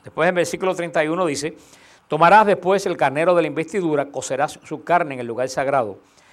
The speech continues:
Aarón y sus hijos comerán a la entrada de la tienda del encuentro la carne del carnero y el pan de canastillo". O sea, vemos que primero viene la unción del sacerdote, después viene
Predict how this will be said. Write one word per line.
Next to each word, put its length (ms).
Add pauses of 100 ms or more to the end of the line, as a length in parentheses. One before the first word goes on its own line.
(140)
Aarón 360
y 40
sus 220
hijos 240
comerán 680
a 120
la 60
entrada 420
de 80
la 160
tienda 260
del 120
encuentro 440
la 200
carne 480 (340)
del 220
carnero 500
y 80
el 120
pan 360 (480)
de 160
canastillo". 560
O 60
sea, 180 (220)
vemos 320
que 420 (260)
primero 480 (120)
viene 300
la 100
unción 720
del 100
sacerdote, 560
después 320
viene 300